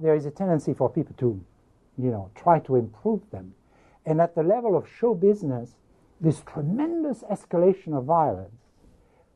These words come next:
which people say is meaningless, nevertheless, is symptomatic of something. If you look at the values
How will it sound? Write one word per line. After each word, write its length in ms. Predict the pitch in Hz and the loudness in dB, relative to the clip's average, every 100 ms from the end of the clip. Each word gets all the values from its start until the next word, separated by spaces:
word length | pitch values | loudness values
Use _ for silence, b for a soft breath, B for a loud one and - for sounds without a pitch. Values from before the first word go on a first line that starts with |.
| - | -2
which 220 | 160 160 | -2 0
people 240 | 196 165 143 | 0 2 0
say 180 | - | 2
is 140 | 156 127 | 0 0
meaningless, 560 | 160 220 156 123 123 | -2 -2 -2 -2 -4
nevertheless, 720 | 131 151 151 123 107 120 127 - | 0 2 4 2 -2 -8 -8 -6
is 140 | 120 | -4
symptomatic 1080 | - 151 143 147 127 117 180 - 156 - - _ - | -2 0 0 0 -4 -2 -6 -8 -12 -12 -20 _ -2
of 140 | - - | -2 0
something. 460 | - 101 - 101 - b b b | -6 -8 -12 -20 -20 b b b
If 140 | 147 | -4
you 60 | 147 | 2
look 180 | 180 185 | 2 2
at 100 | 107 | -4
the 80 | 117 | -6
values 920 | 101 143 170 170 135 113 107 104 | 0 2 2 2 -2 -4 -8 -18